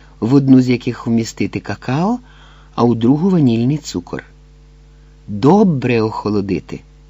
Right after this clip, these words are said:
Обидві частини тіста розкачати на тонкі пласти, по три-чотири міліметри кожний. Білий шар змастити збитим яйцем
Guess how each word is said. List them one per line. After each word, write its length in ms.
Обидві 540
частини 480
тіста 380
розкачати 680
на 120
тонкі 420
пласти, 600
по 120
три-чотири 600
міліметри 520
кожний. 520
Білий 360
шар 460
змастити 640
збитим 440
яйцем 600